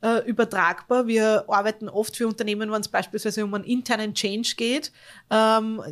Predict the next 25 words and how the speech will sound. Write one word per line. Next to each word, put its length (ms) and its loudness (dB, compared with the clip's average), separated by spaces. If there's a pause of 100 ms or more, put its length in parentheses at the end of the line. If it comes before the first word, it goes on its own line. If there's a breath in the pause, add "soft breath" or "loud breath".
irgendwas 380 0
in 100 -4
dem 140 -2
Unternehmen 440 0
verändert 340 0
sich, 160 -4
die 100 -2
Min-, 260 -2 (200)
die 60 -4
Menschen, 340 -2
das 180 -4
Team 220 0
soll 120 0
mitgenommen 640 0
werden, 380 0 (280 loud breath)
dann 100 -2
ist 140 -2
es 100 -6
eigentlich 280 -2
auch 120 0
wie 160 0
ein 60 0
Wahlkampf 420 -2
nach 120 -6
innen. 380 -6